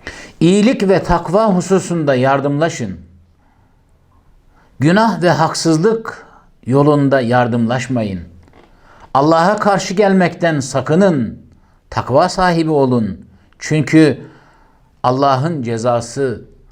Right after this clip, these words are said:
Allah'ın azabı çok şiddetlidir. Hazreti Ayşe'nin naklettiğine göre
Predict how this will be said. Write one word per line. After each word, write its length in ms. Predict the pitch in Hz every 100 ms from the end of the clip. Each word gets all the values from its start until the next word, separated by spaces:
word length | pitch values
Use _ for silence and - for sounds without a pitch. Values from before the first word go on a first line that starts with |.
| - - 113
Allah'ın 460 | 127 127 117 156
azabı 500 | 127 107 117 110 104
çok 240 | - 131 -
şiddetlidir. 880 | 117 95 107 - 123 117 92 - - - _ - _ - _ - - - - - - - - -
Hazreti 480 | 160 202 233 233 202
Ayşe'nin 960 | 196 202 180 196 202 202 160 - - 123
naklettiğine 720 | 151 147 156 151 156 160 185
göre 560 | 160 147 143 165 -